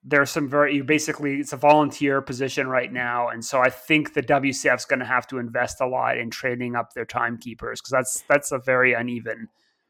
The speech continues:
outcome, I'd say. And they're also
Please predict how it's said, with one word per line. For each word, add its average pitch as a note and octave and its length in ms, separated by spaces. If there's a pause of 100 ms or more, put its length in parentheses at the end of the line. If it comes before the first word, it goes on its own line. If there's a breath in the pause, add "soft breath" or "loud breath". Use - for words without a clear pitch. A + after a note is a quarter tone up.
(460)
outcome, B2 420
I'd G#2+ 200
say. - 240 (760)
And G3 120
they're A3+ 100
also G#3 180